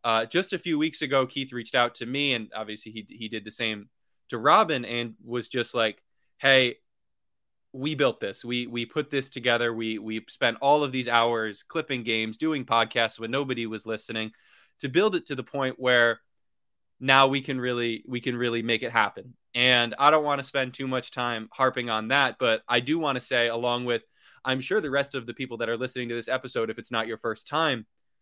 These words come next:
you know, thank you to Keith for keeping it going so that it could, it could be built to this point where, you know,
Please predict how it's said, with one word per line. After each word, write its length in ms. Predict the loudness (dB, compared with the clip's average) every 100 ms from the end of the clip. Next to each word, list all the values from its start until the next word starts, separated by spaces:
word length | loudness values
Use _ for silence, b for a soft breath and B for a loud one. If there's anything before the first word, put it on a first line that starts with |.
| _ _ _ _ -6
you 80 | -2
know, 80 |
thank 260 | 4 4 4
you 80 | -2
to 80 | -2
Keith 340 | -4 -6 -8 _ -10
for 120 | -6
keeping 280 | -4 -4 -4
it 80 |
going 440 | 0 2 2 0 -4
so 180 | -2 2
that 140 | 2
it 160 | 2 -2
could, 340 | -2 -2 -6 _
it 180 | -10 -8
could 220 | -4 -4
be 140 | -4 -4
built 300 | -2 -4 -6
to 120 | -8
this 220 | -6 -8
point 440 | -10 -6 -4 -4 -8 _ _ _ _
where, 560 | 2 6 8 6 2 -4 _ _
you 100 | -8
know, 180 | -8 -8